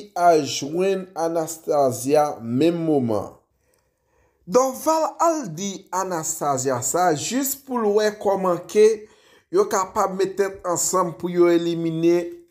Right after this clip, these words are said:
Lelen. Pou ki rezon l fin pran kòb la, men li pa eseye elimine Anastasia.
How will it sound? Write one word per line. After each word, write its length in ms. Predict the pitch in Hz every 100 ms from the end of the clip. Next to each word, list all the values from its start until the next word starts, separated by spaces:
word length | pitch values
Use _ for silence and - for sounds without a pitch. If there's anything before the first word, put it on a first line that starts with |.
| _ _ _ _ _ _ _
Lelen. 600 | 147 165 160 151 156 - - _ _ _ _ _ _ 262
Pou 100 | 339
ki 160 | - 415
rezon 420 | 359 254 247 233
l 60 |
fin 200 | 208 233
pran 240 | 196 214 202
kòb 240 | 185 175 190
la, 200 | 285 330 302
men 420 | 185 208 240 226 - 143 165
li 220 | 196 220 - - _
pa 480 | 254 277 320 - - _ _ _ _
eseye 760 | 202 214 - 220 190 180 190 190
elimine 680 | 180 175 175 170 165 165 160 156 - _ _
Anastasia. 880 | _ 151 156 139 - 135 113 101 107